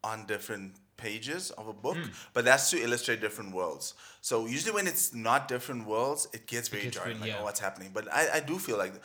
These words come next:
Speaker 1: I think also because it's, uh, Libra Mayo, and the
Speaker 2: Changed it
Speaker 1: s-,
Speaker 2: up.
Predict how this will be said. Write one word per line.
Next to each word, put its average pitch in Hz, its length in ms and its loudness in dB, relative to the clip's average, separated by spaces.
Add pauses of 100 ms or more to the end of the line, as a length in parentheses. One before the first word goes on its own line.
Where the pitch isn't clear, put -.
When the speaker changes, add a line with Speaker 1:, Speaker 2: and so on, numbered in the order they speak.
(160)
Speaker 1:
I 151 80 4
think 220 180 -4
also 165 240 0
because 127 420 -6
it's, 127 260 -2
uh, 98 240 0
Libra 101 240 -6
Mayo, 98 540 -6 (560)
and 104 600 0
the 127 60 -8
Speaker 2:
Changed - 140 2
it - 20 4
Speaker 1:
s-, - 580 4
Speaker 2:
up. - 60 -20